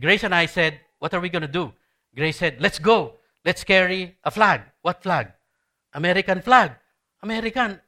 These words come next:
Eh, lit-lit ko. Itim-itim ko. American? I'm not even blonde, okay?" And so I said,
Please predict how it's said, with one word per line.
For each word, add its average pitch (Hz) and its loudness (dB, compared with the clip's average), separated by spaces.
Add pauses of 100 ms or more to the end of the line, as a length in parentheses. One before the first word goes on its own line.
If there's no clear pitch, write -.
(120)
Eh, 214 -4
lit-lit 226 -6
ko. 233 -4
Itim-itim 208 -10
ko. 208 -6
American? 180 4 (600)
I'm 226 6
not 254 4
even 247 2
blonde, 233 10
okay?" 208 0 (800)
And 190 -4
so 247 2
I 214 6
said, 226 2